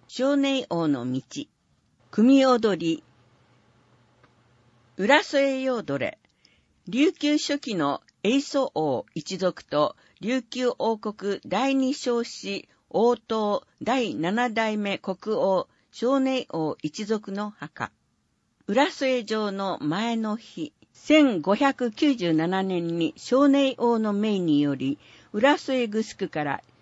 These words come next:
首里城までの道を整備した際の竣工記念碑、磯城跡、琉球国中山の王統として栄えた英祖王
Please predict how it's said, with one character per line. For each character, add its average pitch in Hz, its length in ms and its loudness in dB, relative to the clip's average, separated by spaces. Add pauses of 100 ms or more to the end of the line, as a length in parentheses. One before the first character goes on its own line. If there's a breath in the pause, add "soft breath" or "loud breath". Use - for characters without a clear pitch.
(100)
首 285 320 2
里 262 60 0
城 247 220 6
ま 214 180 0
で 208 120 -2
の 175 220 2
道 214 420 0
を 214 80 2
整 208 320 0
備 165 200 -6
し - 160 -16
た 160 200 0
際 160 320 -2
の 143 260 0 (560 soft breath)
竣 277 400 2 (120)
工 233 340 2
記 - 200 -4
念 185 280 0
碑、 - 360 -10 (1400 soft breath)
磯 285 380 0
城 226 440 -2
跡、 165 360 -6 (920 soft breath)
琉 294 260 2
球 285 260 -2
国 180 400 -6 (100)
中 277 280 -2
山 240 300 2
の 214 220 -2
王 196 80 4
統 208 300 -2
と 185 200 -6
し - 80 -12
て 180 100 -4
栄 175 400 -2
え 165 40 -4
た 156 260 -2 (120)
英 233 140 4
祖 269 240 0
王 151 340 -2